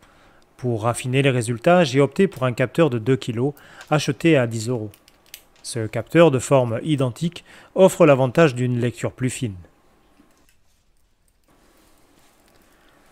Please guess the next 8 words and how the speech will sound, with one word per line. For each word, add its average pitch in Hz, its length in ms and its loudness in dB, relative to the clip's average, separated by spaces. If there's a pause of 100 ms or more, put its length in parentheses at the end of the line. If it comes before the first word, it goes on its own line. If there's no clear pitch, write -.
(500)
L'assemblage 131 520 2
de 127 80 -4
cette 120 200 -6
balance 151 400 2
est 127 80 0
vraiment 117 280 -4
très 139 160 -2
simple. - 360 -4